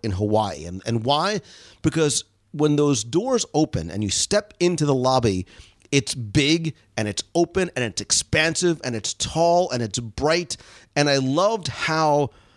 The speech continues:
you, the, the first thing I remember seeing, believe it or not, were how the, the colors of the couches, these red colors, really sort of popped. So they got away from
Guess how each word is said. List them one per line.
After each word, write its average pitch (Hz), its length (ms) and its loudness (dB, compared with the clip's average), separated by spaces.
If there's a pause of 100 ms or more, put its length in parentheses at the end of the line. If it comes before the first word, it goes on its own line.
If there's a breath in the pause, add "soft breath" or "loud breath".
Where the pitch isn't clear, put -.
(120)
you, 147 540 0 (400 soft breath)
the, 160 140 -2
the 175 100 2
first 277 320 0
thing 233 100 -2
I 190 40 2
remember 190 220 2
seeing, 151 440 0
believe 139 280 0
it 151 40 -2
or - 20 -2
not, 156 260 0
were 127 460 2 (360 soft breath)
how 147 160 0
the, 143 140 2
the 147 120 2
colors 190 640 0
of 135 140 -2
the 123 80 -2
couches, 120 460 0
these 110 180 -2
red 175 380 -2
colors, 120 500 0
really 208 300 0
sort 185 160 0
of - 160 -2
popped. - 300 0
So 160 60 2
they 143 120 2
got 226 260 0
away 180 360 2
from 139 380 0